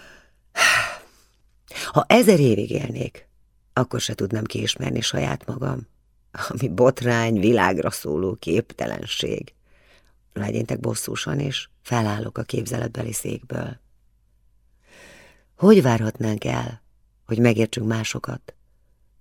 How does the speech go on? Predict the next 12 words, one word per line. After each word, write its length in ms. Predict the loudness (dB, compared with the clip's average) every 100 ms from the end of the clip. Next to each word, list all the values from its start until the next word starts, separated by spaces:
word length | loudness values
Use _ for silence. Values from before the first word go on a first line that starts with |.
| _
ha 140 | 0 4
magunkon 560 | 6 6 2 0 -4
sem 220 | -4 -4
igazodunk 600 | -4 -4 -6 -6 -6 -6 -8
el? 320 | -8 -10 -14 _ _ _ _ _ _ _ _ _
Hogy 200 | 6 8
merünk 320 | 8 8 6
ítélkezni, 680 | 4 2 2 2 0 -6 -6
sarkos 500 | -4 0 0 0 -4
véleményeket 760 | 2 4 4 2 -2 -4 -6 -4
kinyilvánítani 920 | 2 4 6 4 2 -2 -4 -6 0
markánsan, 840 | 4 4 4 -2 -4 -6 -8 -8